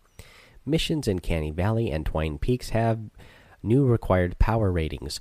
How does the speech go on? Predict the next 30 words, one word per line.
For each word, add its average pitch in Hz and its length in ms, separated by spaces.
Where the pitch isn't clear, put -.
So 92 260
f-, - 220
required 117 540
home 117 220
base, 110 300
uh, 95 240
power 110 500
is 80 200
twenty-eight, 107 840
thirty-four, 107 580
forty, 110 440
forty-six, 113 580
fifty-two, 101 500
fifty-eight, 82 640
sixty-four, - 540
seventy, 107 460
seventy-six, 101 580
and 92 100
eighty-two. 120 640
And 95 160
the 92 60
recommended 98 500
mission 110 300
power 104 240
rating 101 340
goes 87 220
from 78 180
forty-six, 104 640
fifty-two, 127 720
fifty-eight, 104 720